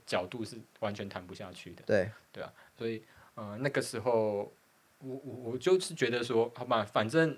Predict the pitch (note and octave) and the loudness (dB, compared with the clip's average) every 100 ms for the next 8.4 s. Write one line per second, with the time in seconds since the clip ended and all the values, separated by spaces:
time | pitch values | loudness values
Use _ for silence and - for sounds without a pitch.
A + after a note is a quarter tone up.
0 | _ F#3 E3 E3 D3 C#3+ A2 A2 A2 C3 | _ 2 8 8 8 2 2 2 -2 -4
1 | - - D3 A#2 G#2+ G#2+ G#2+ G#2 - F2 | -12 -8 4 6 6 0 -4 -8 -2 -2
2 | F2 G2+ F#2+ F2+ C3+ C#3+ D3 C#3+ C#3+ A2+ | -2 -6 -4 2 4 4 2 6 8 8
3 | G#2+ A#2+ B2 - G#2 - - G2 G2 - | 6 0 -4 -4 -8 -8 -10 -8 -10 -10
4 | - B2 A#2 C3 D3 C#3 A2+ G#2+ D3 C3+ | 2 4 6 4 2 4 4 6 6 6
5 | G#2 A2 C3+ B2+ D3+ F3+ G3 - C3+ G#2+ | 4 6 6 6 6 12 12 12 8 6
6 | G2+ A2+ D#3+ D#3+ C3+ B2+ - - - - | 2 6 6 10 10 8 0 -6 -16 -4
7 | A2 A2 B2 B2 A#2 G2 C#3 C#3 B2+ B2 | -2 0 4 6 4 2 2 0 -2 0
8 | B2 G#2+ F#2+ F#2+ | 4 2 2 -6